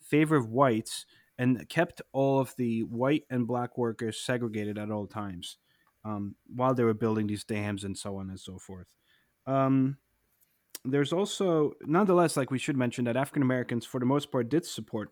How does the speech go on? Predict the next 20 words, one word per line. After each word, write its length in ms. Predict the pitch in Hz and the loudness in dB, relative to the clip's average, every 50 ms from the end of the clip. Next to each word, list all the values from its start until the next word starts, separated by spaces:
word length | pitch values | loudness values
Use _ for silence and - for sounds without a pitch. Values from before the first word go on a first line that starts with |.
| _ _ - | _ _ -8
Roosevelt. 460 | 110 107 104 95 - 101 92 85 - - | -6 -6 -6 -8 -8 -12 -12 -12 -10 -8
And 100 | 117 117 | -6 -6
this 160 | 135 139 - | -4 -4 -4
is 120 | 151 131 | -4 -2
really 180 | 135 135 127 123 | 0 0 0 0
the 100 | 110 113 | -2 -4
shift 520 | - - - 175 175 143 - - - - _ _ _ _ _ - _ _ _ _ _ _ _ _ | -6 -2 0 2 2 2 0 -6 -18 -20 _ _ _ _ _ -20 _ _ _ _ _ _ _ _
where 520 | - 113 123 123 120 120 120 113 113 113 113 - | -4 -2 0 2 2 2 2 2 0 -2 -4 -6
you 160 | - 120 127 | -6 -4 -2
had 140 | 131 131 127 | -2 -2 -2
African 420 | 113 123 127 135 - - - 135 | 0 -2 -2 -4 -4 -6 -4 -2
Americans 760 | 127 120 123 131 135 131 117 - - 110 107 107 - - - _ _ _ _ _ _ | 0 2 2 2 2 0 0 -2 -4 -4 -4 -4 -6 -10 -14 _ _ _ _ _ _
shift 420 | _ - - - - 165 160 - - | _ -12 -6 0 2 2 2 0 -4
from 580 | - - 147 139 131 127 123 120 117 120 - _ _ _ _ _ _ _ _ _ _ _ _ _ _ _ _ _ _ _ - 80 120 | -4 0 2 4 4 4 2 2 0 -2 -4 _ _ _ _ _ _ _ _ _ _ _ _ _ _ _ _ _ _ _ -20 -16 -10
Republicans, 880 | 120 120 120 110 - - - 165 175 160 143 120 - - 113 104 101 - | -6 -4 -4 -4 -4 -2 2 2 4 4 4 2 0 -2 -6 -6 -6 -6
supporting 360 | 123 117 - 139 131 127 120 | -8 -6 -4 -2 -2 0 -2
Republicans, 580 | 113 107 - 151 151 143 127 113 - 120 107 | -2 -2 -2 -4 -2 -2 -2 -4 -4 -6 -8
to 100 | - - | -6 -8
supporting 480 | 113 - - 113 - - 117 113 110 104 | -10 -8 -10 -8 -4 -4 -2 -2 -2 -4
Democrats. 600 | 98 110 104 104 92 - - 80 67 - - - | -4 -6 -6 -6 -8 -8 -12 -12 -12 -14 -16 -20